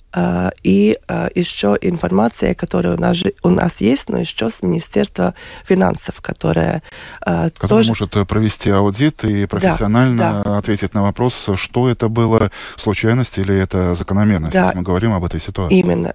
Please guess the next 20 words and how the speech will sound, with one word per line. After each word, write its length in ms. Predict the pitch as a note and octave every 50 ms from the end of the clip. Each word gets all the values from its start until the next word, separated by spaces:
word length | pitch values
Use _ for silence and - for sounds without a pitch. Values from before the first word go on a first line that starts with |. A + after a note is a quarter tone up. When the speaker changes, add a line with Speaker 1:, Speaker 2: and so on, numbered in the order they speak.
| _ -
Speaker 1:
И, 300 | - F#3 F#3 F#3+ G3 - -
и 300 | - F#3+ F#3 F#3+ F#3+ F#3
на 120 | F3+ F3+ F3
следующей 420 | - G3 F#3 F3 F3+ - - F3+
неделе, 360 | F3 - - F3 G#3+ C4 D4 D4
в 40 | -
понедельник, 720 | - F#3 F3+ F3+ E3 - F#3+ G3 G#3+ B3+ D#4+ E4 - -
у 80 | G#3+ G3
нас 240 | F#3+ G3+ G3 -
в 20 | -
министерстве 680 | F#3 F3 F3 E3 - - - B3 C#4 - - - B3+ A#3+
будет, 420 | F3+ F3+ G3 F#3 F#3+ F3+ - - -
э, 180 | - E2+ E2 - - - - - - - -
дарба 340 | E3 F3 F3+ G3 F#3 F#3 F#3+
группа, 400 | F3+ F3+ G3+ B3+ C4+ - - C#4 - A#3
или, 140 | G#3+ G3+ F#3+
как 320 | - - G3 F#3 - - -
лучше 200 | A3 - - -
сказать, 320 | F#3 - - F#3+ F#3+ F#3+ -
собрание, 600 | - F#3 F3 F3 G#3 B3 C#4 C#4+ C#4+ C#4 B3+